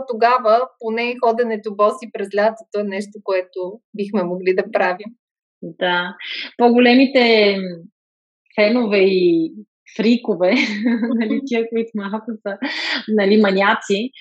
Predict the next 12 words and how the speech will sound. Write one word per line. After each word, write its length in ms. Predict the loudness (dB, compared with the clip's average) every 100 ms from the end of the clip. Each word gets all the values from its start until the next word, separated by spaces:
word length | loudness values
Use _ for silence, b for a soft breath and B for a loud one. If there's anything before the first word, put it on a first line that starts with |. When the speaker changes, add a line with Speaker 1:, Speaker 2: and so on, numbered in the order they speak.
| B -6
Speaker 2:
на 160 | -2 2
тема 400 | 2 4 2 2
ресторативно 680 | 0 -2 -2 0 -2 0 -2
движение 500 | -2 -2 -2 -2 -2
и 80 | -2
боси 320 | -2 -4 -6
обувки, 640 | -6 -6 -8 _ -8 -6 -2
пък, 180 | -4 -4 -4
а, 160 | -4
си 200 | -4 -6 -2
правят, 480 | 0 0 0 -4 -6 _ _ -8
ам, 540 | -4 -4 -4 -6 -8